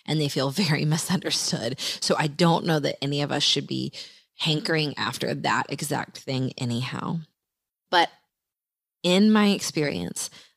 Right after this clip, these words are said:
the healthiest friendships I've seen are not closed circles. There is something really toxic that comes up when we start saying, like, "This is it. These are our people,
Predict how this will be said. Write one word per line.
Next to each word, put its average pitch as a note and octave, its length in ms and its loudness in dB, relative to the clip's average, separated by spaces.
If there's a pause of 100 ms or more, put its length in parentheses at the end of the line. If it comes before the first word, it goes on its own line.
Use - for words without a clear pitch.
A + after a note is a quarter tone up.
(100)
the E3+ 80 2
healthiest G3 1000 2
friendships D#3+ 680 2
I've C3 300 0
seen D3+ 540 -2 (340)
are D3+ 160 2
not C#3 380 -2
closed - 500 -4
circles. - 600 -8 (1040)
There F3+ 180 6
is - 140 0
something A3+ 840 2 (460)
really F3+ 540 4
toxic - 760 -6
that - 160 -6
comes E3 480 0
up - 320 -6
when E3+ 180 -2
we D#3+ 140 0
start D#3+ 320 -2
saying, C#3 300 -2
like, B2+ 240 -6 (100)
"This D3+ 500 -2 (100)
is D#3 260 0
it. - 400 -8 (300)
These D3+ 300 2
are E3+ 120 2
our E3+ 180 0
people, - 600 -4